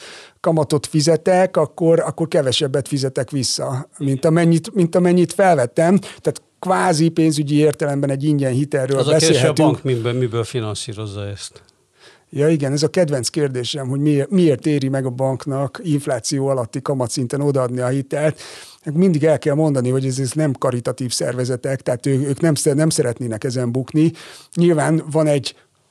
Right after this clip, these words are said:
Speaker 1: kamat költsége a banknak, és van egy kamat bevétele a banknak, és a kamat költsége is lényegesen alacsonyabb, mint az infláció, különben nem tudná ezen a kamatszinten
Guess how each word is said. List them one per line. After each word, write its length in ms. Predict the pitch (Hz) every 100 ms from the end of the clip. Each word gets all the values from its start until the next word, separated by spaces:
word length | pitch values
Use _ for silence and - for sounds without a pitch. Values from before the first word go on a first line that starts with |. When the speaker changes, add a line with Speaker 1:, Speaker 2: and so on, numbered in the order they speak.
| _
Speaker 1:
kamat 340 | 185 160 139 -
költsége 600 | 175 160 - 160 147 143
a 60 |
banknak, 380 | 135 147 143 160
és 100 | 147
van 120 | 156
egy 100 | 143
kamat 240 | - 143 127
bevétele 680 | 120 135 143 135 147 131
a 60 | 131
banknak, 640 | 127 143 147 190 190 208 - - - _
és 180 | - 139
a 60 | 156
kamat 360 | 196 165 143
költsége 540 | - 170 143 - 135 127
is 160 | 123
lényegesen 500 | 147 135 127 120 143
alacsonyabb, 540 | 135 127 113 139 127 123
mint 220 | 131 120
az 160 | 120 123
infláció, 560 | 135 - 113 - 139
különben 380 | - 147 139 139
nem 200 | 143 123
tudná 500 | 127 123 135 123 120
ezen 260 | - 135 120
a 60 |
kamatszinten 880 | 117 139 117 - 127 113 127 120 120